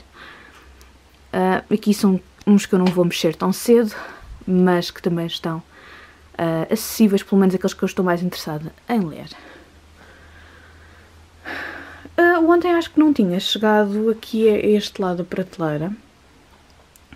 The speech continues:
Pronto, aqui tenho os meus livros da Penguin,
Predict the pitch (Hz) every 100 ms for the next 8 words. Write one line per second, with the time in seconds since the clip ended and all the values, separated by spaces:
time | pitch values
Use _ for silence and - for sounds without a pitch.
0 | - - 156 151 220 - 220 220 208 202
1 | 202 202 - _ _ - - - - -
2 | - - 196 190 185 180 170 175 - 269
3 | 277 277 285 277